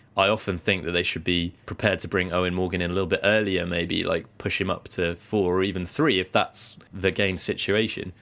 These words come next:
But I do think that the, the kind of storm of criticism that was kicked up by that batting display is misplaced, or at the very least hasty, for, for <laughs> both them and Knight to be kind of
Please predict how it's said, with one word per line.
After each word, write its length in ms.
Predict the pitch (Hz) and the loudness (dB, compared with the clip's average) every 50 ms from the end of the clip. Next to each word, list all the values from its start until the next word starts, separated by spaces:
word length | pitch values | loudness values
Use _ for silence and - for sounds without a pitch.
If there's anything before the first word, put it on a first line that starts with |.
| - - - _ _ _ - 131 | -20 -20 -20 _ _ _ 2 4
But 40 | 135 | 4
I 80 | 139 147 | 4 4
do 120 | 160 185 | 2 0
think 140 | 180 135 113 | 0 0 0
that 120 | 104 101 | 0 2
the, 180 | 101 101 101 98 | 4 2 2 2
the 120 | 87 - | 0 -2
kind 160 | 101 - 107 | -2 0 0
of 60 | 101 98 | 0 0
storm 560 | - - - - - 143 139 135 127 120 107 | 0 0 0 0 2 4 4 4 4 2 0
of 140 | 101 92 - | -2 -2 -2
criticism 500 | - 135 - - 92 - 87 80 82 80 | -2 -2 -2 -2 -4 -4 -4 -4 -2 -4
that 80 | 82 | -4
was 100 | - - | -6 -6
kicked 300 | - - 101 - - - | -6 -6 -6 -4 -2 0
up 160 | 107 92 - | -2 0 0
by 140 | - 78 80 | 0 -2 -2
that 160 | - 71 - | -2 -2 -2
batting 260 | - 78 78 - - 85 | -2 -4 -4 -4 -6 -10
display 480 | 85 90 - - 92 87 80 85 95 - - - - - - - | -10 -10 -8 -4 -4 -2 -2 -2 -4 -8 -12 -20 -20 -18 -2 2
is 220 | 120 113 107 101 | 4 4 4 4
misplaced, 680 | 110 107 110 101 - - - 110 104 - - - - - | 2 0 0 -2 -4 -4 -2 0 0 0 -2 -2 -2 0
or 100 | 110 113 120 - | 0 0 0 0
at 80 | 135 127 | 0 2
the 100 | 131 143 | 2 2
very 220 | 135 170 175 147 | 2 2 2 2
least 280 | 120 113 107 101 - - | 2 0 0 -2 -4 -6
hasty, 600 | - - - 147 139 - - - - - - - - - - _ | -6 -2 0 0 0 0 -4 -8 -8 -10 -10 -12 -18 -20 -20 _
for, 380 | - - - 117 113 110 104 95 | -16 -4 0 2 2 2 2 -2
for 180 | 101 - 127 117 | -2 0 0 0
<laughs> 140 | - - 127 - | 0 0 0 2
both 180 | - 170 156 - | 2 0 0 2
them 180 | - 123 113 | 2 2 2
and 140 | 107 104 104 | 2 0 2
Knight 260 | 107 113 110 104 92 - | 2 2 2 2 0 -2
to 100 | - 95 | -2 0
be 180 | 90 92 90 | 0 0 0
kind 220 | 87 - 92 92 92 | 0 0 0 0 -2
of 100 | 90 | -4